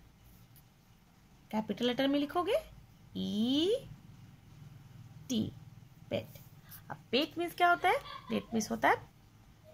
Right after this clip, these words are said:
पालतू, जिसे हम लोग पालते हैं, अपने, अ, साथ रखते हैं। जैसे pet animal बोलते हैं ना हम लोग, यानी जिसे हम लोग अपने साथ रखते हैं, पालते हैं। तो जैसे dog हुआ,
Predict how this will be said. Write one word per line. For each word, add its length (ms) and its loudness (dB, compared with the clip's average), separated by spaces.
पालतू, 480 2
जिसे 200 2
हम 140 4
लोग 160 0
पालते 360 6
हैं, 100 6
अपने, 160 2
अ, 840 0
साथ 380 6
रखते 280 0
हैं। 80 0
जैसे 220 0
pet 320 2
animal 300 6
बोलते 280 4
हैं 100 6
ना 80 2
हम 100 4
लोग, 120 4
यानी 200 4
जिसे 240 2
हम 140 4
लोग 240 10
अपने 260 2
साथ 340 10
रखते 260 2
हैं, 200 4
पालते 360 2
हैं। 240 -2
तो 180 0
जैसे 280 0
dog 460 8
हुआ, 440 8